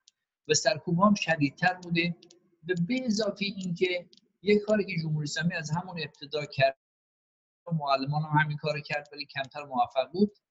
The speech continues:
این شورای اسلامی کار و خانهٔ کارگر در واقع یکی از نهادهایی بود که در مقابل هر نوع تشکلیابی و سازمانیابی کارگران ایران بودن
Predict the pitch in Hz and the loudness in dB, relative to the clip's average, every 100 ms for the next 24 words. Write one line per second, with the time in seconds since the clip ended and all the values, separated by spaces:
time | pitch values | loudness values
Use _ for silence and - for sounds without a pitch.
0 | _ _ _ _ _ _ _ _ 208 220 | _ _ _ _ _ _ _ _ 6 6
1 | - 185 160 156 202 208 160 - 165 170 | 6 0 0 2 4 2 0 4 4 6
2 | 202 - 202 117 87 - - - - 147 | 2 4 4 4 0 -10 -20 -14 -6 -4
3 | - 156 202 233 202 160 151 139 180 196 | 4 6 6 4 2 2 4 6 6 6
4 | - _ _ _ - 139 147 151 151 202 | -2 _ _ _ -2 0 6 6 8 4
5 | 202 _ _ _ 180 202 233 165 143 151 | 2 _ _ _ 2 2 2 0 0 2
6 | 151 151 147 165 220 208 196 - 190 170 | 4 4 0 0 2 2 0 -4 -2 -2
7 | - _ _ - 139 131 147 151 165 170 | -4 _ _ 0 0 0 -4 2 4 6
8 | 233 226 - - 185 208 214 196 202 196 | 4 4 0 -12 4 6 6 4 4 2
9 | - 160 - 147 160 151 147 156 185 180 | 0 -4 -4 -8 -8 -6 -6 -6 -12 -8
10 | - 143 135 135 131 131 151 156 156 - | 0 0 0 -6 -2 -2 -2 -4 -4 -8
11 | _ _ - 117 110 113 123 117 101 104 | _ _ -8 -4 -4 -4 -6 -6 -6 -8
12 | - 80 _ | -12 -18 _